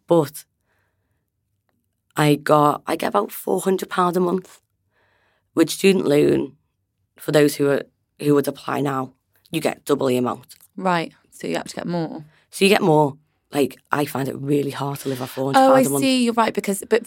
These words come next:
Speaker 2: because now it's a proper, like, it's a
Speaker 1: It's a,
Speaker 2: degree.
Speaker 1: it's a degree.
Speaker 2: So then you get the same as, like, other students, whereas before it was its own,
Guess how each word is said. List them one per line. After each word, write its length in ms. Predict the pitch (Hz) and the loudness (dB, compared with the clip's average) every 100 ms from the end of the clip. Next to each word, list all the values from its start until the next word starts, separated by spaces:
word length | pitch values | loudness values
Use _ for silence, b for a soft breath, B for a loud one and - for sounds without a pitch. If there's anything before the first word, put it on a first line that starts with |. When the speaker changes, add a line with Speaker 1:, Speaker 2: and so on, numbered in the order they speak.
| _ | _
Speaker 2:
because 240 | - 214 208 | 0 0 4
now 160 | 214 | 2
it's 100 | 214 | 2
a 40 | - | -2
proper, 220 | 202 202 190 | -6 -6 2
like, 260 | 190 190 | 2 2
it's 140 | 190 185 | -6 -8
a 40 | |
Speaker 1:
It's 80 | 175 | 0
a, 20 | |
Speaker 2:
degree. 260 | 160 185 175 | 4 6 6
Speaker 1:
it's 240 | 160 160 | 4 2
a 60 | 151 | 2
degree. 340 | 160 147 135 | 2 2 4
Speaker 2:
So 100 | 175 | 6
then 200 | 180 180 | 4 2
you 80 | 175 | 0
get 160 | - | -4
the 80 | - | -4
same 260 | - 180 165 | -4 -2 0
as, 100 | 160 | 0
like, 120 | 165 | 0
other 160 | 160 160 | 0 -2
students, 320 | - 165 156 | -4 -6 -2
whereas 120 | 165 | -2
before 360 | 160 165 170 165 | -2 -2 2 4
it 100 | 156 | 2
was 160 | 165 156 | -2 -4
its 180 | 156 170 | -6 -2
own, 460 | 151 151 151 151 | 0 0 -4 -8